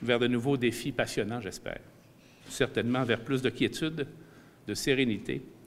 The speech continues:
des contacts plus réguliers avec ma mère, nos enfants et nos petits-enfants. Je veux la remercier encore pour sa générosité, son amour si souvent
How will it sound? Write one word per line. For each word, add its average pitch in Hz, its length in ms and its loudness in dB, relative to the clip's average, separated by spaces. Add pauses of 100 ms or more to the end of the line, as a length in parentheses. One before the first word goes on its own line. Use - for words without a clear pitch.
(160)
des 104 80 -2
contacts 127 340 -2
plus 135 80 0
réguliers 113 360 2
avec 98 200 0
ma 95 100 0
mère, 120 240 2
nos 104 180 -2
enfants 90 380 -4
et 147 140 -2
nos 131 140 0
petits-enfants. 117 560 -6 (1700)
Je 113 80 -12
veux 156 100 6
la 170 120 10
remercier 151 380 4
encore 127 320 4
pour 110 120 0
sa 117 140 0
générosité, 123 720 0 (180)
son 117 240 -2
amour 123 360 0
si - 280 -6
souvent 110 400 -8